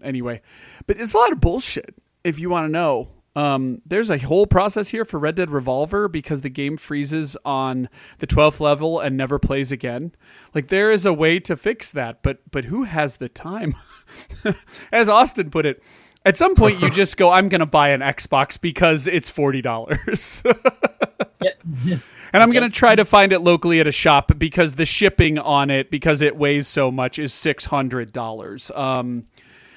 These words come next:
Speaker 1: I was looking on eBay
Speaker 2: <laughs>
Speaker 1: and, like, Xboxes are selling for, like, twenty dollars because the shipping on them is, like, thirty-five. Um, it's hilarious. Uh, but, uh, and if you see any Xboxes with free shipping,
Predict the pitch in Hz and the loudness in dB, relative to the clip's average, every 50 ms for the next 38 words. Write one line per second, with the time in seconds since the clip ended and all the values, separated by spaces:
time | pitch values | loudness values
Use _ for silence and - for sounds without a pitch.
0 | _ _ _ - 160 156 160 160 135 143 160 147 - 165 160 156 147 139 139 151 | _ _ _ 0 2 2 4 2 2 0 -2 -2 0 -2 0 2 2 2 0 -2
1 | - 190 165 160 160 - 151 143 139 135 135 143 156 151 147 143 143 139 135 - | -4 -4 0 0 2 4 6 6 6 4 4 4 4 4 4 4 2 2 0 2
2 | - 160 - - - - 165 151 147 - - 165 139 127 143 139 - - 147 135 | 0 0 0 0 0 2 2 2 2 2 -2 -4 -2 -2 -2 -4 -2 -2 -2 0
3 | 135 135 131 131 127 - 143 139 131 127 127 123 120 - - - - 151 151 147 | 0 -2 -2 -4 -6 -6 -6 -6 -4 -4 -4 -6 -6 -6 -8 -6 -2 -2 -4 -4
4 | - 160 147 135 139 131 135 135 131 127 135 131 - 143 131 143 127 120 139 127 | -4 -8 -8 -6 -2 -2 -2 0 -2 -4 -6 -8 -10 -10 -8 -8 -10 -8 -8 -8
5 | - - 143 131 - 143 127 127 127 123 123 123 123 123 117 - 127 120 120 113 | -6 -4 -4 0 0 -2 0 0 -4 -6 -6 -8 -8 -10 -10 -12 -12 -12 -12 -14
6 | _ - _ _ _ - - 147 131 123 117 113 - - 117 110 - - - - | _ -20 _ _ _ -14 -10 -8 -8 -8 -8 -12 -12 -12 -12 -12 -12 -14 -16 -18
7 | _ _ _ - - - - - - - - _ - 127 117 113 113 110 110 - | _ _ _ -20 -20 -20 -20 -20 -20 -20 -20 _ -12 -10 -10 -10 -10 -12 -12 -10
8 | - 135 127 - 135 120 120 104 76 73 65 62 - - - - - _ - 135 | -10 -10 -8 -8 -8 -8 -8 -10 -10 -12 -14 -14 -14 -16 -18 -20 -20 _ -10 -8
9 | 123 117 110 101 95 101 - 113 _ _ _ _ _ _ _ _ _ _ _ _ | -8 -8 -8 -10 -12 -12 -14 -16 _ _ _ _ _ _ _ _ _ _ _ _
10 | _ _ _ _ _ _ _ _ _ _ - _ 104 - 123 110 104 _ - 123 | _ _ _ _ _ _ _ _ _ _ -20 _ -16 -12 -12 -12 -12 _ -12 -12
11 | 104 98 98 98 _ _ _ _ _ _ - 139 135 123 139 147 - - 202 190 | -12 -12 -12 -14 _ _ _ _ _ _ -6 -6 -4 -4 -4 -6 -4 -2 0 0
12 | 175 165 165 165 156 - - - 156 151 - - 147 135 139 127 - - 151 135 | 0 2 2 2 2 0 2 0 0 0 0 -2 -6 -4 -4 -6 -4 -6 -6 -6
13 | 127 - - - 139 - - 131 120 113 117 113 | -4 -6 -4 -4 -4 -4 -4 -6 -6 -6 -10 -12